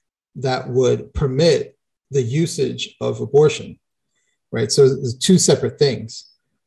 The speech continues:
Um, but ultimately, they said, "This is a legislative matter,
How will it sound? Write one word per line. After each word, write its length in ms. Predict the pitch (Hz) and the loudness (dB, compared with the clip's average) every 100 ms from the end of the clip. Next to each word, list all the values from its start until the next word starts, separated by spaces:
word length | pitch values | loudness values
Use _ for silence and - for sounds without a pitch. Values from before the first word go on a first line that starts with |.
| _ | _
Um, 580 | 127 127 120 117 117 - _ _ _ _ _ _ _ _ _ _ _ _ _ _ | 0 2 2 -2 -6 -10 _ _ _ _ _ _ _ _ _ _ _ _ _ _
but 300 | 131 156 147 | -2 2 4
ultimately, 720 | 151 156 180 180 147 135 123 - | 4 4 4 4 4 4 2 0
they 100 | 135 | 0
said, 440 | - 135 123 120 - | 4 2 2 -4 -4
"This 280 | 127 139 - | -2 -2 -2
is 240 | 131 120 | -2 -2
a 200 | 123 120 | -4 -4
legislative 600 | 120 127 117 180 208 120 | -4 -4 0 6 6 4
matter, 380 | 120 - - 117 | -2 -8 -12 -14